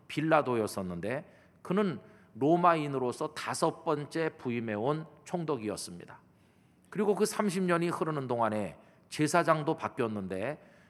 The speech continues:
안나스 대제사장이 은퇴를 하고 주후 십팔 년에 사위인 가야바가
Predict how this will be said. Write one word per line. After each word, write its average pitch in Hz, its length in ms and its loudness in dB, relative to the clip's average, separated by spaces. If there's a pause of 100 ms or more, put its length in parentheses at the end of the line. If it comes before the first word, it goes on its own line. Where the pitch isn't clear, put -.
(140)
안나스 160 720 4
대제사장이 120 1000 -2
은퇴를 135 420 -2
하고 101 460 -4 (300)
주후 127 400 0
십팔 - 400 -4
년에 127 400 -2 (220)
사위인 180 800 -2
가야바가 127 840 2